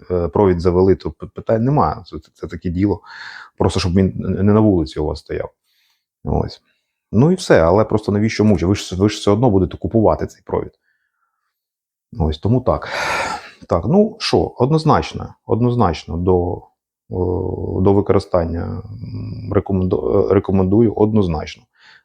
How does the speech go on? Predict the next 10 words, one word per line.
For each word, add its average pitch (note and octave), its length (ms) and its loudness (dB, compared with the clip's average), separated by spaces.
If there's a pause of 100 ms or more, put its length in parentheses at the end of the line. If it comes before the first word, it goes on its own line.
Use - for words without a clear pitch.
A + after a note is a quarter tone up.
В F#2 60 -6
два, G#2+ 300 4
ну, E3+ 240 -4
давай G#2 340 0
так, - 140 -4
не B2 80 2
в C3 80 -2
два, E2+ 300 -4 (680)
трошки G#2 300 0
менше. E2+ 380 0